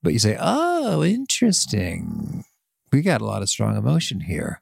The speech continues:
What's the value?" As opposed to just reacting like, "How dare you?" <laughs> And, you know, lash it back right at them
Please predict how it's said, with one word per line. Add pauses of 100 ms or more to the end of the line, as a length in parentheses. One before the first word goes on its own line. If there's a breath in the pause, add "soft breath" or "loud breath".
(140)
What's
the
value?"
As
opposed
to
just
reacting
like,
"How (160)
dare
you?"
<laughs> (2250 loud breath)
And,
you
know,
lash
it (200)
back (180)
right
at
them